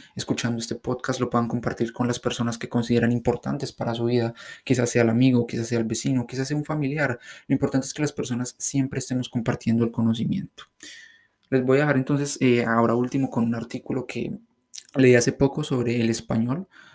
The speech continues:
eh, el de un joven de veintidós años, era un español de veintidós años, que hablaba sobre lo mismo, ¿no? Hablaba sobre que tuvo una vida complicada,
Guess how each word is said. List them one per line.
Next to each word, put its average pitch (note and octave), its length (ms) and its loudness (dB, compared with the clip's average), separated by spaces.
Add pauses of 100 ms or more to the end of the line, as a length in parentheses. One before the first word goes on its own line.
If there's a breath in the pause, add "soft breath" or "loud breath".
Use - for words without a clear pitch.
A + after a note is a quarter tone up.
(120 loud breath)
eh, A#2 380 0
el A2+ 80 0
de A#2 80 -2
un A2+ 100 0
joven B2 340 2
de A2+ 320 2
veintidós A2+ 440 0
años, B2 320 -4
era A#2+ 140 -4
un A#2 140 -2
español A#2 340 -4
de B2 80 -4
veintidós C#3 400 -4
años, D3 320 -6 (400 loud breath)
que C#3+ 140 0
hablaba D#3+ 240 2
sobre E3 240 2
lo C3+ 80 2
mismo, C#3 340 -2
¿no? C#3 260 -6
Hablaba A#2+ 300 -2
sobre A#2+ 400 0 (320 loud breath)
que - 80 -8
tuvo B2 220 0
una B2+ 240 -2
vida B2 200 -2
complicada, B2+ 880 -8